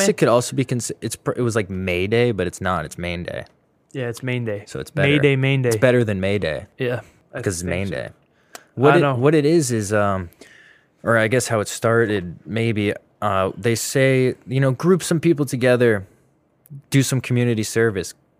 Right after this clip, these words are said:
Speaker 2: and give back to Maine. So we
Speaker 1: Exactly.
Speaker 2: start the day with the boys. We all come together and we do some community service.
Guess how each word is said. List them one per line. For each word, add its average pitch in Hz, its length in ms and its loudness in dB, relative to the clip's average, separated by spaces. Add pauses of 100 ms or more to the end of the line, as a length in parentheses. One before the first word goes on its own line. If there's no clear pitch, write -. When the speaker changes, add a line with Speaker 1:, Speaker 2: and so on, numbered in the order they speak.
(220)
Speaker 2:
and 113 100 -6
give 127 180 0
back 117 260 0
to - 80 -10
Maine. 95 360 -6 (560)
So - 160 -2
we 117 160 2
Speaker 1:
Exactly. 135 120 0
Speaker 2:
start 135 280 4
the 131 60 0
day 110 420 2 (1000)
with 123 100 -2
the 117 80 -2
boys. 117 600 2 (760)
We 107 140 0
all 127 200 6
come 127 240 -2
together 104 640 0 (500)
and 104 140 -4
we 101 60 -4
do 107 140 -2
some 107 160 -6
community 98 380 -2
service. 87 600 -4